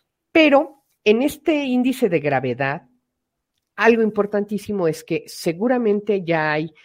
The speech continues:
ideación suicida o incluso intentos suicidas. Es probable que, eh, pueda también haber en algunas ocasiones síntomas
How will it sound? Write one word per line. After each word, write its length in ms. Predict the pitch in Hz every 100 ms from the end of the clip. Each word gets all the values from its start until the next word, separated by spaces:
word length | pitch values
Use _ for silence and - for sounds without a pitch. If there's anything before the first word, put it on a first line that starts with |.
| _ _ -
ideación 540 | 196 165 165 - 208
suicida 640 | 208 170 - 170 156 160 -
o 160 | 160 151
incluso 540 | 147 147 240 254 175
intentos 480 | 143 143 135 160 156
suicidas. 600 | 233 - 254 262 294 - _ - _ _
Es 180 | 196 190
probable 840 | - 180 185 220 240 226 330 453 _ _
que, 280 | 196 180 -
eh, 180 | 165 156
pueda 360 | 180 180 202
también 400 | 180 175 175 180
haber 240 | 175 196 214
en 160 | 170
algunas 360 | 151 151 160 165
ocasiones 600 | 156 - 220 233 233 -
síntomas 800 | - - 165 165 160 139 127 -